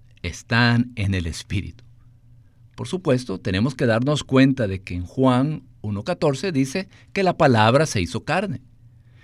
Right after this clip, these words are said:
Y luego en Primera de Corintios quince cuarenta y cinco dice que el postrer Adán, que era Cristo en la carne, llegó a ser espíritu vivificante. Pues bien,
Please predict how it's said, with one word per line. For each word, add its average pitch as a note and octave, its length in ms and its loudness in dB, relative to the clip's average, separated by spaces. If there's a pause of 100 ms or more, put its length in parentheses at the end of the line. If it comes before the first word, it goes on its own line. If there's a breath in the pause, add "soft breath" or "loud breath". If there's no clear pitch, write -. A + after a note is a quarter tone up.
(200 soft breath)
Y A#2+ 140 0
luego D3 280 6
en C#3 80 4
Primera C3+ 360 6
de C3 120 6
Corintios C3 540 0
quince D3 540 -2
cuarenta A#2+ 460 2
y G2 60 -4
cinco D#3 480 -4
dice C3 340 -2
que A#2 80 -2
el G#2 100 -2
postrer G#2+ 600 -2
Adán, D3+ 420 0 (460)
que - 80 -10
era G2 140 -4
Cristo A#2 380 0
en B2+ 100 6
la F2+ 80 0
carne, D3+ 460 -2 (640 soft breath)
llegó A2 380 0
a G#2+ 80 0
ser C#3+ 480 -4
espíritu B2+ 800 -4
vivificante. F#2+ 760 -6 (840 soft breath)
Pues F2 160 -6
bien, C3 380 4